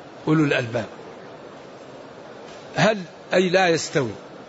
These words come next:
الذين يعلمون وحدانيتك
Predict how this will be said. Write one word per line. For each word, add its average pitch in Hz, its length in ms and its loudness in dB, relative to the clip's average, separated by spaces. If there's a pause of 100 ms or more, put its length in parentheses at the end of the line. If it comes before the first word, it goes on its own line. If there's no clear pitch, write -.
(600)
الذين 190 420 6
يعلمون 190 560 8 (1040)
وحدانيتك 175 800 4